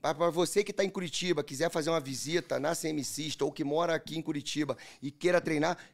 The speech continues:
o endereço é novo, ainda não gravei. Aqui, ó. Rua José Domingos Marcondes de Carvalho, dois cinco três, no bairro do Pilarzinho, tá? Maior centro de treinamento de artes marciais da América Latina hoje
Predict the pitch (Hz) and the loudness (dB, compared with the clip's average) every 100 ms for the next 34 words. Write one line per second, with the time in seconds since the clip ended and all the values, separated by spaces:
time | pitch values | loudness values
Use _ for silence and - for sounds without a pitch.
0 | _ 117 123 139 147 123 139 151 156 156 | _ -4 -2 0 -2 0 0 0 0 0
1 | 151 156 135 110 98 95 - 120 117 135 | 2 2 2 -2 -4 -8 -10 -10 0 2
2 | 107 98 _ - - - - - 175 160 | 2 0 _ -20 -20 -20 -20 0 2 2
3 | 151 196 190 175 185 160 156 135 - 143 | 2 4 6 4 2 0 0 -2 -2 2
4 | 175 190 165 139 170 131 101 151 127 135 | 2 2 -2 -2 0 0 0 0 2 2
5 | 160 180 185 - 113 180 196 - 185 165 | 4 4 2 -2 0 2 2 -2 -2 -2
6 | 160 170 160 156 160 151 170 165 139 113 | 0 0 0 0 -2 -6 -2 0 0 -4
7 | 123 107 95 - 110 135 _ 117 131 147 | -6 -6 -12 -10 -8 -8 _ -4 -4 -4
8 | - 151 165 147 - - 117 123 143 139 | -4 -2 -2 -4 -14 -14 -8 -4 0 2
9 | 131 147 147 123 - - 123 135 147 143 | 2 0 -2 -6 -10 -6 -2 -2 -2 -2
10 | 135 - 123 135 135 131 131 135 131 - | -2 -2 -2 0 0 0 0 -2 -2 -4
11 | 139 143 127 180 180 160 | -2 0 4 6 6 2